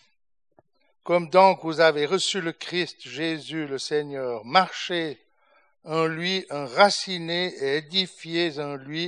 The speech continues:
et affermis dans la foi selon que vous avez été enseigné, abondant en elle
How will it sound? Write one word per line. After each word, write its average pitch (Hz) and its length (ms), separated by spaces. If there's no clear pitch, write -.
et 131 220
affermis 160 840
dans 156 120
la 160 200
foi 196 280
selon 180 400
que - 60
vous 160 180
avez 156 320
été 175 560
enseigné, 185 880
abondant 170 960
en 131 320
elle 165 360